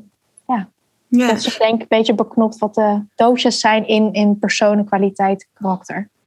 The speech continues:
Speaker 2: En ben je, want als ik dit zo hoor, ik heb ook, eh, je kan een test doen ook, hè, om te onderzoeken, eh, wat voor dosha je bent.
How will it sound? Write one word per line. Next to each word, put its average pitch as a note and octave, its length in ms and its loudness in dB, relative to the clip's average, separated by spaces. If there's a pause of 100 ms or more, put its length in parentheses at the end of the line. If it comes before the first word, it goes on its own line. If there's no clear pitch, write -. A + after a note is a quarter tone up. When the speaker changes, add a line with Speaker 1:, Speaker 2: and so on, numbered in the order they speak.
(160)
Speaker 2:
En A#3 300 2
ben A3+ 300 2
je, A3 140 2
want G#3+ 140 0
als G#3 180 -2
ik - 80 -14
dit G#3+ 160 -2
zo G#3 200 0
hoor, G#3 360 0
ik A#3 160 -4
heb A#3 160 -4
ook, G#3 500 -2
eh, F#3+ 560 -2
je G#3 140 0
kan G#3+ 140 0
een G#3 140 -4
test C#4 300 -2
doen D4 180 0
ook, C4 240 -2
hè, C4+ 140 0
om C4 100 2
te G#3+ 140 0
onderzoeken, G3+ 1080 0
eh, - 280 -4 (180)
wat G#3 260 -4
voor G3 160 -4
dosha G3 400 0
je F3+ 180 0
bent. A3+ 420 -2